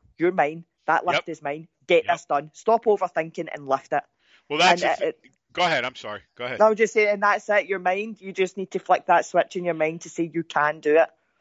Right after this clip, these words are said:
Speaker 2: You know what kills you all the time, though? It's killed me, and I don't even do it anymore.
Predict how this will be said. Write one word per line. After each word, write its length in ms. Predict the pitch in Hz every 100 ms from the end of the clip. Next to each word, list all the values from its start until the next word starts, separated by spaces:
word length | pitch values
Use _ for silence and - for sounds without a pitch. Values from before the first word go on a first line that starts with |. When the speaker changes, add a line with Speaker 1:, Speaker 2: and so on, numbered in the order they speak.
| -
Speaker 2:
You 100 | 139
know 100 | 170
what 120 | 208
kills 380 | - 196 202 185
you 140 | 185 190
all 140 | 185
the 80 | 185
time, 380 | 175 185 190 185
though? 300 | 185 180 156
It's 180 | 120 -
killed 360 | 156 156 147
me, 240 | 139 151 147
and 80 |
I 120 | 135 135
don't 180 | 139
even 180 | 135 135
do 160 | 127 131
it 60 | 120
anymore. 460 | 113 110 110 107